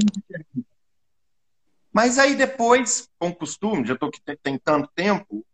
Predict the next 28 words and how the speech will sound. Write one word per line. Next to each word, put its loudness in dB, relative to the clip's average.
cê, -6
cê -2
aprende 0
a 2
língua, -2
o -2
modo 0
de -14
falar, 0
mas -6
a -2
coisa -4
boa -2
da -2
Austrália -2
é -6
que -14
o -12
inglês -4
australiano 0
mais 0
puxado 0
pro -10
britânico, -6
mas 2
aqui -2
tem 0
muito, 2